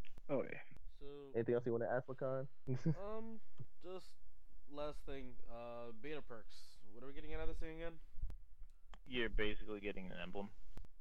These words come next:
Speaker 4: I mean, and, and obviously, and the pleasure and the privilege and the honor of playing the beta and having some fun trying out, you know,
Speaker 2: Well, yeah, of
Speaker 4: Tier
Speaker 2: course.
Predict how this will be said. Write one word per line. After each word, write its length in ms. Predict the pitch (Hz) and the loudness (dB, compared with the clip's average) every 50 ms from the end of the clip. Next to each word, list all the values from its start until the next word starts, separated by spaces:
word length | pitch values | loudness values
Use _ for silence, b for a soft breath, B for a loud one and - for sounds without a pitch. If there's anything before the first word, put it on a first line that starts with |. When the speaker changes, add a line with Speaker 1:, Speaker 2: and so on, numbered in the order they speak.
| - - - - - - - - - | -4 -2 0 0 2 0 0 0 0
Speaker 4:
I 60 | 151 | 0
mean, 140 | 151 147 139 - | 2 0 0 -2
and, 220 | - 156 151 151 - - | -4 -6 -6 -6 -6 -4
and 140 | 180 175 175 - | -2 -2 -2 -2
obviously, 640 | 165 175 175 160 160 143 - - 139 135 135 131 131 | -4 -4 -4 -4 -4 -4 -4 -4 -4 -4 -4 -4 -6
and 100 | 135 135 | -6 -8
the 60 | 127 - - - | -8 -10 -10 -8
pleasure 380 | 127 135 131 131 127 123 123 113 | -6 -6 -4 -4 -4 -6 -6 -6
and 80 | 113 110 | -6 -6
the 80 | 107 - - | -6 -6 -6
privilege 420 | - 139 135 117 117 110 107 104 - | -4 -4 -4 -4 -4 -4 -4 2 2
and 80 | - 104 | 2 2
the 100 | - - | 2 -4
honor 400 | 92 113 117 117 110 107 - 107 | -2 0 -2 -2 -2 -2 -4 -2
of 60 | 107 - - - - | 0 4 4 4 4
playing 440 | - 127 131 135 135 104 - 117 110 | 4 2 0 0 0 2 0 0 0
the 60 | 110 - | 0 0
beta 300 | - 110 113 113 98 - 92 | 0 0 0 -2 -2 -4 -4
and 80 | 92 101 | -4 -4
having 240 | 107 104 104 107 101 - - | -4 -6 -6 -6 -6 -6 -6
some 80 | 104 104 - | -4 -4 -2
fun 240 | - 107 104 98 98 - b b b b b b b b - - | 0 0 -2 -2 -2 -2 b b b b b b b b -6 -2
trying 320 | - 123 113 110 107 107 | 0 2 2 2 0 -2
out, 220 | 107 104 101 - - - - - | -4 -6 -6 -8 -8 -8 -8 -6
you 80 | 113 104 | -4 -4
know, 260 | 190 87 - - - - 330 339 | -2 -2 -2 -2 -2 -2 -2 -4
Speaker 2:
Well, 80 | 359 349 | -4 -4
yeah, 120 | 330 262 226 | -4 -2 -2
of 120 | 202 180 - | -2 -2 -2
Speaker 4:
Tier 100 | 214 - | 0 0
Speaker 2:
course. 140 | - 208 | 0 0